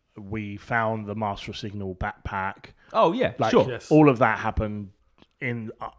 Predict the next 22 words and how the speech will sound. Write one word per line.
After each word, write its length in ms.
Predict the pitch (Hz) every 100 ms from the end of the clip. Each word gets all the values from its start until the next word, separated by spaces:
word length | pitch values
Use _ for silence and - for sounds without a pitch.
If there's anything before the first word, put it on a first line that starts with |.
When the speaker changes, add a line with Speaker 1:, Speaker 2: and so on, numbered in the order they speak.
| -
Speaker 1:
after 360 | 123 120 - 104
recording, 420 | 98 - 113 107
Speaker 2:
Yeah, 120 | 151
and 120 | - 107
Speaker 1:
right? 100 | 127
Speaker 2:
all 80 | 127
of 60 |
them 80 | 117
were 120 | 104
Speaker 1:
So 40 | 120
Speaker 2:
painted 280 | 110 - -
together. 340 | 98 92 95
So, 200 | - 104 - -
yeah, 160 | 156 85
so 260 | - 131 - -
in 180 | 175 165
the 80 | 151
last, 340 | 143 135 - -
in 80 | 151
the 60 |
last 180 | 151 139
month, 180 | 104